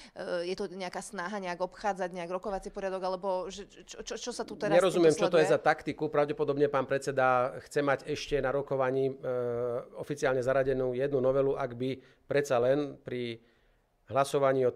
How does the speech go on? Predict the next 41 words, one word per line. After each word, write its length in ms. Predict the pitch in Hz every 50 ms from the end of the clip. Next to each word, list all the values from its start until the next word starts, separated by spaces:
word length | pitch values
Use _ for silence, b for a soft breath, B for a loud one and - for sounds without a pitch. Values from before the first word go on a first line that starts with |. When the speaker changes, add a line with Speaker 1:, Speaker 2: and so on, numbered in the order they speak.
| - - _ _
Speaker 2:
tejto, 400 | - 127 127 135 131 - 156 165
ktorá 320 | 165 - - 120 117 117
už 160 | 123 123 113
je 160 | 107 120 120 -
tesne 400 | - - 135 123 - 131 123 -
pred 80 | 123 120 117
hlasovaním, 640 | 123 123 123 - 127 123 123 123 123 123 123 120 120
nakoniec 480 | 123 123 - 123 123 123 120 117 110 113 110
hlasovanie 480 | 107 127 120 - 131 127 123 120 117
zlyhalo 480 | 110 113 120 127 107 110 117 123 139 147
a 80 | 139 117
nebolo 320 | 117 123 120 120 117 120
by 160 | 113 117 113
tam 80 | 123 110
deväťdesiat 480 | 110 117 113 113 117 123 - 127 113
hlasov, 480 | 110 113 107 110 - 131 139 160 156 B B B B B B
tak 160 | - 120 117 131 131
aby 80 | 139
sme 160 | 127 139 131
sa 160 | - 131 123 127
vyhli 560 | 147 135 131 131 135 131 127 - - _ -
tomu 160 | 131 131 131
zákazu 480 | 113 127 135 143 143 - 147 131 120 120
polročnému 880 | - - 127 127 123 123 - - 131 127 127 127 135 135 143 - 123
rokovať 480 | 123 131 123 - 131 123 127 123 123 120
o 80 | 123
ústave 400 | 123 - - 131 123 120 123 120
v 80 | 117 -
parlamente, 720 | - 123 123 127 123 113 110 110 107 107 - 120 135 151 - B B B B B B B
pretože 320 | 123 127 - 139 120 143 151
ak 80 | 156
už 240 | 139 139 - - -
ten 160 | - 135 127
ro-, 320 | - - 139 139 135 135 127
parlament, 640 | - - 139 143 143 135 135 135 131 131 127 - 147
e, 80 | 143 - -
to 80 | 135
má 160 | 127 135 131 131
zaradené 640 | 135 151 160 160 135 127 113 110 107 107 107 - - -
do 80 | 123 113
programu, 560 | 117 123 113 117 117 113 113 123 151 -